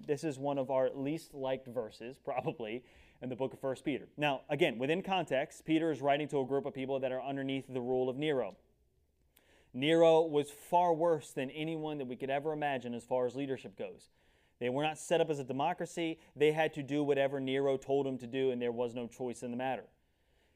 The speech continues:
And so Peter writes to them, and this is what he has to say. These are God's words, not mine. This is what Peter says. "Therefore submit yourselves," this is verses thirteen down to verse, uh, seventeen in chapter two.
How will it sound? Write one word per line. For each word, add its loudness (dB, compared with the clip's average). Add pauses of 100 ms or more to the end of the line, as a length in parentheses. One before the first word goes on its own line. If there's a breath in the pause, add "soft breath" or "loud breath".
(100)
And -2
so 12 (400)
Peter 6
writes 6
to -6
them, 0
and 0
this 0
is -6
what 2
he 4
has 2
to -8
say. -2 (400)
These 4
are 8
God's 8
words, -2
not -4
mine. -6
This -10
is -10
what 0
Peter -2
says. -4 (640 soft breath)
"Therefore 6
submit 0
yourselves," 2
this -6
is -4
verses 4
thirteen 2
down 2
to -4
verse, -2
uh, 4
seventeen 2
in -4
chapter -2
two. -6